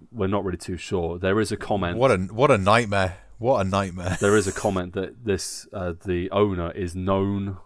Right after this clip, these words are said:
Speaker 1: uh, to the neighbourhood. So yeah, this, this guy,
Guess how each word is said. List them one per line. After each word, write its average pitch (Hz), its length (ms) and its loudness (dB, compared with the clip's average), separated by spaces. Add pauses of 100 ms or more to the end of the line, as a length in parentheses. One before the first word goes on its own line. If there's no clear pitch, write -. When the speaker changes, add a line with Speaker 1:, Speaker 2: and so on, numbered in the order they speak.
(200)
Speaker 1:
uh, 87 420 -4 (220)
to 87 340 -2
the 90 120 -6
neighbourhood. 87 600 -6 (100)
So 85 220 -8
yeah, 85 240 0
this, 85 320 -6
this 98 220 -8
guy, 85 440 2